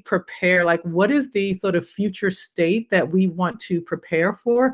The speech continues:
And how do we reverse engineer our efforts to sort of create that? Um, and so thinking about what is the mission of the organization and how do they fulfill that? What steps need to happen? What support do you need?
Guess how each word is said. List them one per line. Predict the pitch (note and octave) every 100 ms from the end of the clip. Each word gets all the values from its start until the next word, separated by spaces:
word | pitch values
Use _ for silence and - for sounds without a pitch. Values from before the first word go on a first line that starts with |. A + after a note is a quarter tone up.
| - G3+ G#3+
And | F#3
how | G3 G3
do | B3
we | A3 G#3+ G#3 F3+
reverse | E3 E3 C#3 F3+ F#3 -
engineer | F#3 F3 E3 E3+ E3+ E3+ D#3+ -
our | E3+ F3 F3 E3+ E3 -
efforts | F#3 - E3 E3 - -
to | F#3+ E3+
sort | - E3
of | E3+ E3 _
create | - F#3+ F3 E3 D#3+
that? | - - - - - G#3 G3
Um, | G3 G3
and | A3 F#3
so | G3
thinking | F#3 G3+ A#3 G#3+
about | F#3 F#3+ F#3 - _
what | E3+ F#3 A#3+
is | C4 B3
the | F#3+
mission | F3 F#3 F#3+ F#3
of | F3+
the | F3+ -
organization | E3 E3+ E3+ E3+ - D#3 D#3+ - G#3+ A3 A3+ A3+
and | F#3+ F3
how | - - F#3 F#3+ G#3
do | F#3+ G3
they | E3 F3+ F3+ E3+
fulfill | E3+ F3 E3 - E3 E3+ D#3
that? | C3+ C3 E3
What | F3 G#3 G#3+ _
steps | - F#3+ F#3 F3+
need | E3+ -
to | D#3
happen? | - D#3 D#3 D#3+ E3
What | G3 F#3+
support | G3+ F#3 - F#3+ F3
do | D#3+
you | D#3 D#3
need? | D#3 C#3